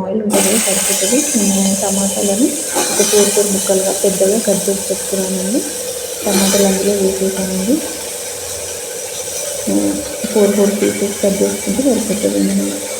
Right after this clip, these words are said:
ఫోర్ పీసెస్ కట్ చేసి మళ్ళీ మధ్యలో చిన్న చిన్న ముక్కలు కట్ చేసుకుంటే సరిపోతాయి. టమాటాలు కూడా మంచిగా మగ్గించుకోవాలండి, మంచిగా మగ్గితేనే చట్నీ టేస్ట్ బాగుంటుంది. కొంచెం సాల్ట్ వేసుకున్నానండి, చట్నీకి సరిపడినంత కాదు, కొంచెం మనం టమాటాలు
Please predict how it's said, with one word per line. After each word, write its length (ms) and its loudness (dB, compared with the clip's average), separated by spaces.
ఫోర్ 240 2
పీసెస్ 300 -2
కట్ 160 0
చేసి 180 0
మళ్ళీ 420 2
మధ్యలో 280 0
చిన్న 280 -4
చిన్న 180 -2
ముక్కలు 340 -2
కట్ 200 -2
చేసుకుంటే 400 -2
సరిపోతాయి. 540 0
టమాటాలు 480 0
కూడా 160 4
మంచిగా 520 0
మగ్గించుకోవాలండి, 760 -2
మంచిగా 340 0
మగ్గితేనే 520 0
చట్నీ 340 0
టేస్ట్ 320 -4
బాగుంటుంది. 480 -2
కొంచెం 280 6
సాల్ట్ 340 2
వేసుకున్నానండి, 840 -2
చట్నీకి 500 0
సరిపడినంత 680 0
కాదు, 380 -2
కొంచెం 320 4
మనం 260 2
టమాటాలు 460 2